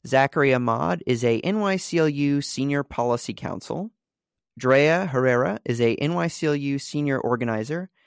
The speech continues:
and Ignacio Acevedo is the N Y C L U's Hudson Valley organizer. Zach, Drea, Ignacio, welcome to Rights This Way.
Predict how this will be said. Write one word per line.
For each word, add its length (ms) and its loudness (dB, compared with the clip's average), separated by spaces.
and 160 0
Ignacio 720 -2
Acevedo 840 -2
is 120 -2
the 140 -2
N 140 0
Y 140 0
C 180 -6
L 80 2
U's 520 -6
Hudson 440 -6
Valley 460 0
organizer. 720 -6
Zach, 500 0
Drea, 480 2
Ignacio, 800 -4
welcome 640 0
to 120 -4
Rights 260 0
This 200 -4
Way. 480 -4